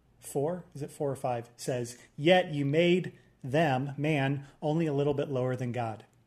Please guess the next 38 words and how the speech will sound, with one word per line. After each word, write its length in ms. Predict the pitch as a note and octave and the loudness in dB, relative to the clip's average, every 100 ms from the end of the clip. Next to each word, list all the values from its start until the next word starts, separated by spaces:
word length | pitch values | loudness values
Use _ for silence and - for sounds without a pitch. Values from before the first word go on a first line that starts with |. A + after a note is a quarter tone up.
| - | -8
and 100 | C#3 | -6
you 80 | A#2+ | -6
crowned 520 | - C#3+ C#3 C3+ C#3 | -6 -4 -2 0 0
them 140 | B2+ | -2
with 160 | A#2+ - | -4 -6
glory 420 | A#2+ A#2+ A#2+ B2+ | -4 -2 -2 -4
and 140 | B2+ | -6
honor." 360 | A#2 A#2 A2+ A2+ _ _ _ _ _ _ _ | -6 -6 -8 -12 _ _ _ _ _ _ _
It's 140 | - - | -18 -6
wild. 460 | B2 C3+ C3+ A2+ | 2 4 4 0
The 80 | G#2+ | -4
Bible 480 | A#2 C#3 C#3 F3 G3 | -6 -2 -2 0 -2
reveals 440 | D#3+ B2+ C#3 C3 | -2 -2 -2 -2
so 400 | - - - D3+ | -4 -8 -4 -2
much 580 | D#3 C#3+ C3+ - - - _ _ _ _ _ - | 0 -2 -2 -6 -12 -14 _ _ _ _ _ -6
of 320 | C3+ A#2+ - _ _ _ | -4 -6 -14 _ _ _
it. 160 | G3 F3+ | -2 0
It's 180 | F#3+ F3+ | 0 0
almost 220 | F#3 G3 | -2 0
like 160 | F#3 E3+ | -2 -2
if 160 | D#3+ | -4
you 120 | F3 | -4
read 220 | F3 G3+ G3+ | -2 -2 -2
the 80 | |
Bible 380 | C3 C3 D3 F#3 | 0 0 0 0
about 200 | D#3 D3 | 0 0
what 140 | D3 D3 | 0 -2
it 80 | |
says 240 | - D3+ C#3+ | -4 -4 -2
about 460 | C#3+ C3+ C#3 - _ _ | 0 0 0 -6 _ _
mankind 680 | C3+ C3 C3+ C#3 B2 B2 D3+ | -6 -2 -2 -2 -4 -4 -2
and 120 | C#3+ | -4
their 100 | B2 | -4
value 360 | A2+ A#2+ B2 D#3+ | -4 -2 -2 -4
to 160 | - | -6
God, 320 | B2+ B2 D3 F3 | -6 -2 -2 -2
it's, 180 | D#3+ | -4
like, 380 | C#3 B2+ A#2+ - | 0 0 -2 -10